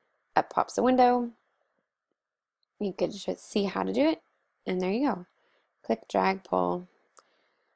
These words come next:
A lot of it's pretty intuitive, but again, if not, has tons of windows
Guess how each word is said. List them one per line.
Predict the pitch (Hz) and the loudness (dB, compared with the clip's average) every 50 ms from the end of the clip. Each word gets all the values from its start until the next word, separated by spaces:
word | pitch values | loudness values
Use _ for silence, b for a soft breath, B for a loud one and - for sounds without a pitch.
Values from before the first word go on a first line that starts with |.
| b _ - | b _ 8
A | 208 | 12
lot | 233 254 | 12 12
of | 220 | 12
it's | 196 190 - | 8 4 2
pretty | - 185 180 170 | 0 0 0 0
intuitive, | 165 - - 185 185 196 196 196 196 208 196 _ _ _ _ - | 0 2 2 4 6 6 6 6 4 0 -8 _ _ _ _ 2
but | 175 165 170 - - _ - - - - - - - | 4 4 4 2 -2 _ -16 -16 -16 -16 -18 -10 -8
again, | 190 180 - - - - 190 190 _ _ _ _ _ _ _ _ _ _ _ _ _ _ _ _ - | -6 -4 -4 -6 -6 -8 -12 -16 _ _ _ _ _ _ _ _ _ _ _ _ _ _ _ _ -6
if | - - - | -6 -4 -4
not, | 190 190 190 - - - - - _ _ _ _ _ _ _ _ _ _ - | -4 -4 -4 -4 -8 -14 -18 -20 _ _ _ _ _ _ _ _ _ _ -12
has | 202 185 185 - | -10 -10 -10 -10
tons | - - - 220 220 214 | -10 -8 -6 -6 -4 -4
of | 202 185 185 - _ | -6 -6 -8 -10 _
windows | - 180 175 180 180 180 175 180 180 | -6 -4 -2 -2 -2 -2 -2 -4 -6